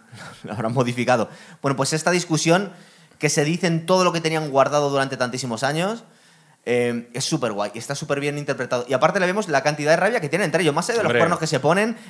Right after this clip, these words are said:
Speaker 1: eh, le viene a decir, Tony también se sincera con ella y le dice todo lo hipócrita que es y lo que, que ya sabe perfectamente que le ponía los cuernos, pero que vive de puta madre, porque ella le echa en cara, "Me pude casar con este", y dice, "Ya, pero este era un fontanero,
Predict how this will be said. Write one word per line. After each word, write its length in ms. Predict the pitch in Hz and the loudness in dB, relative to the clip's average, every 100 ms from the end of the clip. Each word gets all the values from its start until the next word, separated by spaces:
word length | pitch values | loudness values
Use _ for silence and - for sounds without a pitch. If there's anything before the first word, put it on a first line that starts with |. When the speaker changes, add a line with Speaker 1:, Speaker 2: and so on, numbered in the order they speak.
| - | -8
Speaker 1:
eh, 180 | 131 131 | -4 0
le 140 | 131 | 0
viene 180 | 135 143 | 0 0
a 40 | |
decir, 360 | 151 147 160 151 | 2 2 0 0
Tony 220 | 156 160 | 0 2
también 200 | 160 160 | 2 2
se 80 | 156 | -2
sincera 380 | 151 139 156 147 | -4 2 4 4
con 140 | 139 | 2
ella 180 | 147 160 | 0 0
y 40 | 147 | 0
le 80 | |
dice 180 | 135 143 | 0 -2
todo 220 | 135 135 | 0 2
lo 80 | 135 | 2
hipócrita 480 | 131 139 139 131 120 | 2 0 0 0 -2
que 200 | 117 139 | 0 -2
es 120 | 156 | -2
y 80 | 135 | -2
lo 160 | 127 123 | -2 -4
que, 160 | 120 | -6
que 100 | 117 | -6
ya 100 | 110 | -6
sabe 180 | - 120 | 0 0
perfectamente 420 | 117 113 120 120 | 0 -4 -4 -4
que 60 | 117 | -4
le 60 | |
ponía 160 | 110 117 | -2 -2
los 120 | 107 | -2
cuernos, 240 | 123 135 131 | 2 0 0
pero 120 | 113 | -4
que 120 | 107 | -6
vive 160 | 113 113 | -4 -2
de 100 | 117 | -2
puta 240 | 123 120 | -2 0
madre, 300 | 135 143 143 - - | 2 0 0 -6 -6
porque 220 | 139 147 | -4 0
ella 80 | 143 | 0
le 80 | 139 | -2
echa 120 | 143 | -4
en 60 | |
cara, 160 | 127 131 | -2 -2
"Me 100 | 123 | -2
pude 300 | 135 240 269 | 0 4 4
casar 240 | 190 262 | 4 2
con 140 | 208 175 | 4 4
este", 160 | 233 | 4
y 20 | 143 | 2
dice, 100 | 139 | 4
"Ya, 120 | 147 | 4
pero 80 | - | 2
este 160 | - | 0
era 80 | 214 | 0
un 80 | 160 | 2
fontanero, 580 | 143 117 110 123 92 | 0 0 0 0 -2